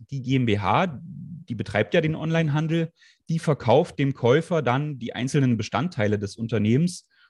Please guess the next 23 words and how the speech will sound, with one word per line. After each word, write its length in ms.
und 140
die 80
G 140
M 80
B 120
H 180
als 220
solche 320
bleibt 320
im 140
Besitz, 560
ähm, 540
desjenigen, 680
der 160
sie 100
auch 140
gegründet 500
oder 160
eben, 380
äh, 80
zuerst 340
gekauft 480
hat. 200